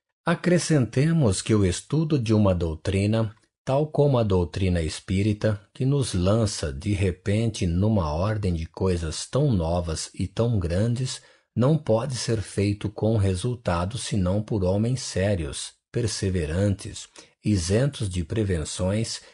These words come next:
e animados de uma firme e sincera vontade de atingir um resultado.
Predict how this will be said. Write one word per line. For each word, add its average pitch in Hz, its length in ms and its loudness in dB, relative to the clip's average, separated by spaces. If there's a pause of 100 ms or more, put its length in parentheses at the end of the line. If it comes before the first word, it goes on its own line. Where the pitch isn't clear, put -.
(160)
e 110 160 2
animados 110 840 0
de 92 140 -4
uma 85 280 -2
firme 147 540 -2
e 120 60 0
sincera 92 720 -2
vontade 87 640 -4
de 123 140 -4
atingir 113 600 0
um 113 120 0
resultado. 101 800 -2